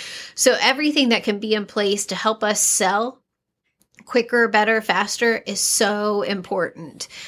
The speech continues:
Um, and so I'd really encourage us all to think about ways that we can do that better. Uh,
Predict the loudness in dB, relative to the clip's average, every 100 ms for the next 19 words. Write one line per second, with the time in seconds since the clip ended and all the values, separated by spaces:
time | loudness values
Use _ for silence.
0 | -10 2 4 4 0 -8 _ 2 4 4
1 | 2 2 2 2 0 0 2 2 0 2
2 | 0 -2 -4 -4 -2 0 0 0 0 -2
3 | -6 -6 -10 -8 -10 -10 -18 _ _ _
4 | _ _ _ 0 2 2 -2 0 0 2
5 | 2 0 -2 _ _ _ 2 4 2 -2